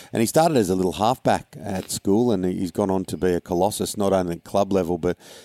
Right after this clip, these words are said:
at representative level as well. What about Sonny Bill Williams? Speaking about a colossus, but, uh,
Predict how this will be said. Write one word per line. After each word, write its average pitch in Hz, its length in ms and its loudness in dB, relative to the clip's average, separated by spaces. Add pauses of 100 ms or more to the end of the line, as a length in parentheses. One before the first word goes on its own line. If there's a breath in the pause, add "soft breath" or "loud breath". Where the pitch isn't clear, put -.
(120)
at 98 160 0
representative 95 640 0
level 90 260 2
as 82 120 -2
well. 104 160 2
What 113 160 4
about 107 200 2
Sonny 104 240 0
Bill 90 220 2
Williams? 101 460 -2 (240 loud breath)
Speaking 117 340 0
about 95 200 4
a 87 40 -2
colossus, 104 600 2
but, 98 340 -2
uh, 101 180 6